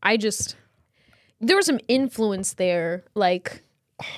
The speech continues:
Speaker 1: and I don't
Speaker 2: man.
Speaker 1: know it. And this is in the seventies, sixties and seventies.
Speaker 2: This show's getting political, man. We're talking about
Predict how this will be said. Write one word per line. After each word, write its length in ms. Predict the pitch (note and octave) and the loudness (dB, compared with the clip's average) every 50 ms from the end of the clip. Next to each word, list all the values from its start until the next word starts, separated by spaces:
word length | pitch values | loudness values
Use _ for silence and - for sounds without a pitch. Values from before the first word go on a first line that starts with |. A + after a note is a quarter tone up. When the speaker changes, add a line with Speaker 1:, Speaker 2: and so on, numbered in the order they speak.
| - - | -6 0
Speaker 1:
and 120 | A#3 A#3+ | 2 4
I 100 | A3 - | 6 6
don't 140 | C3+ A#2 A2 | 6 4 2
Speaker 2:
man. 80 | - G#3 | 0 0
Speaker 1:
know 240 | G3+ G3+ G3 F#3 D3+ | 0 0 0 -2 -4
it. 180 | - - - _ - - _ _ | -6 -8 -16 _ -20 -20 _ _
And 140 | - A3+ B3 | -4 -2 -2
this 100 | C#4 C4+ C#4+ | -2 -2 -2
is 80 | C4+ | -2
in 60 | B3+ | 0
the 100 | A3+ E3 - | 0 -2 -2
seventies, 580 | - F3 D#3+ E3+ E3 D#3 D#3+ E3 F3 - - - _ | -2 -4 -4 -4 -6 -8 -10 -10 -10 -12 -16 -20 _
sixties 360 | _ - A3 G#3+ - A3 F#3+ E3+ | _ -6 -6 -6 -4 -6 -6 -6
and 100 | E3+ E3 | -6 -6
seventies. 560 | - E3 E3 F3 E3+ D#3+ D#3+ F3 F3 - - - | -8 -8 -6 -8 -8 -8 -8 -10 -10 -12 -14 0
Speaker 2:
This 140 | C#3 E3 - | 0 2 4
show's 220 | - D#3+ D3 C3+ B2+ | 6 6 6 8 6
getting 220 | C3+ D3+ C3+ B2+ | 4 4 4 4
political, 600 | - C3+ B2 B2 B2+ C#3 D3+ D3+ B2+ - A2+ A2+ | 2 2 4 6 6 8 8 6 6 4 2 2
man. 260 | A2 A2 G#2+ A2 A#2 B2+ | 2 2 2 2 2 2
We're 100 | C#3+ C#3 | 2 4
talking 320 | D3 B2+ A#2+ A2+ A#2+ A2+ | 4 4 4 4 2 0
about 520 | A2+ G#2+ G#2+ A2+ A2 G#2+ G#2+ G#2 - - | 0 2 4 4 4 4 4 2 0 -4